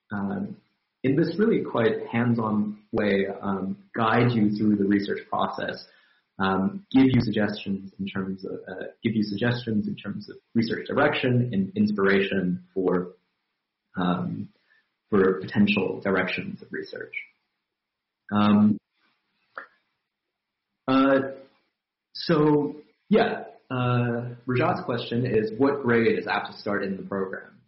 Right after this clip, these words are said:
Um, so for our programs, uh, for the Future Scholar programs, we're mainly targeting high school students.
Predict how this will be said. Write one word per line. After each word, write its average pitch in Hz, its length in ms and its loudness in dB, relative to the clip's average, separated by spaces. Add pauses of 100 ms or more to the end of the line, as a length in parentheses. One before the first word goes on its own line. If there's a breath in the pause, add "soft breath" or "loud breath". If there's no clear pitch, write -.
(200)
Um, 110 560 -4 (640)
so 127 360 0 (140)
for 120 360 0
our 113 260 0
programs, 151 500 0 (460)
uh, 113 120 -8
for 135 80 2
the 123 80 0
Future 208 240 2
Scholar 131 280 0
programs, 110 460 0
we're 104 80 -2
mainly 117 480 0
targeting 104 420 -4
high 101 100 -12
school - 220 -18
students. - 480 -10